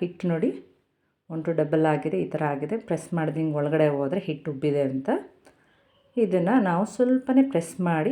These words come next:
ಈ ಥರ ಇದು ಮಾಡ್ಕೊಂಡು ನಾದ್ಕೊಳ್ಳೋಣ. ನಂತರ ನಿಮಗೆ ಪಿಜ್ಜಾ ಬೇಸ್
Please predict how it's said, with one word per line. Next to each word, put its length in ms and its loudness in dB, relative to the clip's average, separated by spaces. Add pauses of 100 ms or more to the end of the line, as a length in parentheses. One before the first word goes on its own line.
ಈ 80 0
ಥರ 160 0
ಇದು 160 -8
ಮಾಡ್ಕೊಂಡು 320 -2
ನಾದ್ಕೊಳ್ಳೋಣ. 500 -6 (920)
ನಂತರ 200 4 (100)
ನಿಮಗೆ 360 4 (560)
ಪಿಜ್ಜಾ 320 8 (400)
ಬೇಸ್ 200 4